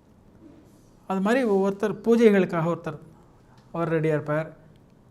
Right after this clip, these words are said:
அப்படி இருக்கும்போது ஒவ்வொருத்தருக்கும் ஒவ்வொரு வேலைகள் இருக்கும். ஆனா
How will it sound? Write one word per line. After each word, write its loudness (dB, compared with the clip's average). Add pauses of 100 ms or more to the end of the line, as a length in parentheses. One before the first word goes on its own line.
அப்படி 0
இருக்கும்போது -2 (120)
ஒவ்வொருத்தருக்கும் 0
ஒவ்வொரு 0
வேலைகள் 2
இருக்கும். -8 (140)
ஆனா -2